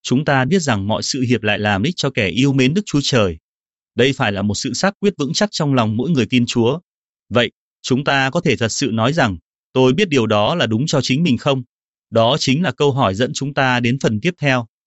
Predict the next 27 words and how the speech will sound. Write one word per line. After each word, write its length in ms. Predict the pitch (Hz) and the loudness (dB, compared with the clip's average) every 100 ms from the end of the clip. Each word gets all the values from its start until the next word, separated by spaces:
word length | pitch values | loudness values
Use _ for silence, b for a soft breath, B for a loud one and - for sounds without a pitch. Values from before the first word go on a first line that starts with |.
| - | -4
và 300 | 110 117 120 | 0 2 0
trong 220 | 160 151 | -2 -2
bài 160 | 120 | -2
học 140 | 104 101 | -2 -4
tới, 320 | - 117 143 208 _ _ _ | 2 2 2 -2 _ _ _
chúng 220 | - 131 | -2 0
ta 240 | 147 127 123 | 2 0 0
sẽ 120 | 139 | -4
tập 160 | 147 - | -6 -4
trung 260 | - 147 | -2 0
vào 140 | 135 123 | 2 0
một 180 | 113 - | 0 0
câu 180 | 160 | 0
hỏi 200 | 147 131 | 2 0
rất 180 | 95 190 | 0 -2
thực 200 | - 113 | -2 -2
tế. 280 | 113 117 175 - _ _ _ _ - | 0 2 0 -6 _ _ _ _ -4
Ai 180 | 131 | 0
là 100 | 135 | 2
người 260 | 120 120 117 | 2 4 2
mà 120 | 110 | 2
lời 240 | 107 113 95 | 2 2 2
hứa 160 | 131 | 0
này 200 | 156 113 | 0 0
áp 180 | 104 175 | 0 -2
dụng 160 | 170 - | -2 -2
cho? 340 | - 131 120 | 0 0 0